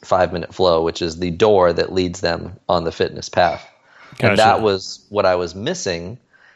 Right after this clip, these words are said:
Speaker 1: when I put out Ultimate Athleticism, which I still get great comments about all the time. Actually, someone at Perform Better,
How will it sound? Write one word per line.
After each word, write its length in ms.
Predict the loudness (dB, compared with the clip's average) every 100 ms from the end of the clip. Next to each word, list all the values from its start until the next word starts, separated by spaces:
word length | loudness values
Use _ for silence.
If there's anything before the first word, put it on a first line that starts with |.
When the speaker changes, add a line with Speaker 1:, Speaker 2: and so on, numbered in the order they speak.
| _
Speaker 1:
when 140 | -2 0
I 100 | 2
put 200 | 2 4
out 220 | 4 4
Ultimate 340 | -2 -2 -2
Athleticism, 680 | 0 0 0 0 -2 -10 -10 -18 0
which 220 | 2 2
I 80 | 0
still 300 | 2 2 4
get 320 | 2 -2 -2
great 240 | -2 -2
comments 440 | 0 -2 -2 -6 -2
about 500 | 2 4 4 -2 _
all 160 | 0 0
the 80 | 0
time. 260 | -2 -4
Actually, 400 | -2 -2 -2 -4
someone 340 | -2 -2 -2 -2
at 120 | -4
Perform 440 | -8 -4 -2 0
Better, 420 | 2 2 2 -2